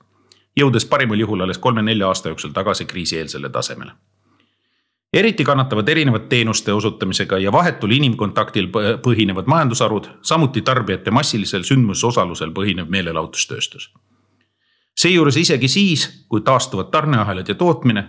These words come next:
kuigi ka need korralduvad ümber regionaalsel alusel senist enam, tuues kaasa võimalusi reshoringu ehk siis tootmise muudest odavamatest piirkondadest tagasitoomise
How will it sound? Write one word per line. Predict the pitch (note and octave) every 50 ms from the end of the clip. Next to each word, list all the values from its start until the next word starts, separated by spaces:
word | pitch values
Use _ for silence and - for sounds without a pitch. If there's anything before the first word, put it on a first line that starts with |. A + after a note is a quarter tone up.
| - - -
kuigi | E3 E3 D#3+ D#3+ D#3
ka | C#3 D#3+
need | - G#2+ G#2+ G2+ F#2 - -
korralduvad | - F#2+ F#2+ F#2 F2 F2+ F2+ F#2 F2
ümber | F#2 F#2 F2+ E2+ E2+ -
regionaalsel | G2 F#2 F2 F#2+ G#2+ D3+ E3+ D3+ - C3+ B2+
alusel | B2 B2 A#2+ A#2 A#2 G#2
senist | G2 G#2 G2+ A#2 A#2+ - -
enam, | - - - - - - _ _ _ _ _ _ _ _ _ _ _ _ _
tuues | - B2 B2 A2 G2 -
kaasa | - - D#3+ F3+ F3 C#3 C#3+ C3 A#2
võimalusi | A2+ C3 C3+ C3 C3 B2+ A2+ B2+ G#2+ F#2+ F2
reshoringu | G2+ G#2+ - - - A#2 B2+ A#2+ C#3 C#3 C#3 B2+ C#3+ C#3+ - - -
ehk | G#2+ G#2 -
siis | - G2 - -
tootmise | A2+ A#2 G2+ - - G2+ F#2 F2 G2
muudest | F#2 A2+ A#2+ A#2 G#2 G#2 F#2+ - - -
odavamatest | G#2+ G#2 F#2+ F#2 F2+ F2 F2+ - - -
piirkondadest | - G#2+ F#2 F2 F#2 E2+ D#2 E2+ - - -
tagasitoomise | C3+ B2+ B2 G#2+ - G2 F2 F#2 F#2+ F2 D2+ D#2 - -